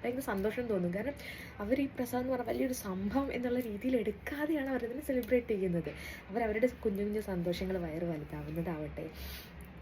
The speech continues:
അവരുടെ മെറ്റേണിറ്റി ഷൂട്ടുകളാവട്ടെ, ഒക്കെ സെലിബ്രേറ്റ് ചെയ്യട്ടെ, അവർ സന്തോഷിക്കട്ടെ. കാരണം ചെറിയൊരു കാര്യമല്ല, നമ്മൾ സ്-, ലൈഫ് സ്വയം റിസ്ക് ചെയ്തിട്ട് നമ്മൾ വേറൊരു ജീവനെ ഭൂമിയിലേക്ക് എത്തിക്കുകയാണ്.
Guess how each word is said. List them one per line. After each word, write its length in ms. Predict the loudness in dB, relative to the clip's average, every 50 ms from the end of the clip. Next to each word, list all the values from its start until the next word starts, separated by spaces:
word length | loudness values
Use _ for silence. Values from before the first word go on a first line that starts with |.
| -14 -14 -6 -2 0
അവരുടെ 320 | 2 2 4 4 2 2
മെറ്റേണിറ്റി 440 | 2 0 0 2 0 0 2 0 -2
ഷൂട്ടുകളാവട്ടെ, 760 | -2 0 0 0 0 0 0 0 0 0 0 0 0 0 -2
ഒക്കെ 340 | -4 -4 -6 -2 0 0
സെലിബ്രേറ്റ് 540 | 2 2 2 2 2 0 0 0 0 0 4
ചെയ്യട്ടെ, 400 | 4 4 4 4 2 0 0 -2
അവർ 240 | -2 -2 -2 -4 -4
സന്തോഷിക്കട്ടെ. 800 | -2 -2 -2 0 2 0 0 0 0 -2 -2 -2 -2 -2 -6 -6 -8 -10 -12 -12 -12 -12 -8 -4
കാരണം 240 | -2 -2 0 -2 -2
ചെറിയൊരു 520 | 2 2 4 4 4 4 4 4 2 2 0
കാര്യമല്ല, 720 | 0 -2 -2 0 2 4 4 4 4 4 2 2 2 0
നമ്മൾ 240 | -2 -2 0 0 0
സ്-, 220 | 0 0 -4 -4 -2
ലൈഫ് 340 | -2 0 0 0 2 0
സ്വയം 400 | 0 0 2 2 2 2 2 2
റിസ്ക് 320 | 2 2 0 0 -4 -4 -2
ചെയ്തിട്ട് 460 | 0 2 2 2 0 0 0 -2 -4 -4 -6 -12 -12 -8 -4 0
നമ്മൾ 160 | 2 2 2
വേറൊരു 420 | 4 4 2 2 2 0 0 -2
ജീവനെ 340 | 0 2 2 2 2 2 0
ഭൂമിയിലേക്ക് 580 | 2 2 2 2 2 2 0 0 0 0 0 -2
എത്തിക്കുകയാണ്. 680 | -4 -2 0 -2 0 2 2 2 4 4 2 0 -2